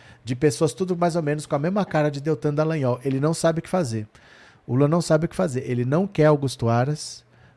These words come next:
mas ele não acha quem pôr. Ele não acha. Então vamos ver.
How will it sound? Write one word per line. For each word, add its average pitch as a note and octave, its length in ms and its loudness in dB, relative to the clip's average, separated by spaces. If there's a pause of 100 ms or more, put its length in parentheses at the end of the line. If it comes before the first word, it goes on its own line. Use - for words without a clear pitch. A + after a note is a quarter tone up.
(120)
mas B2 160 -2
ele C3+ 120 0
não D3 140 -2
acha C3+ 220 -2
quem D#3 160 -6
pôr. A2+ 220 -8 (840)
Ele A2 140 -2
não A2+ 180 -2
acha. G#2 300 -8 (680)
Então G#2 140 -4
vamos C#3 220 0
ver. F#3+ 240 6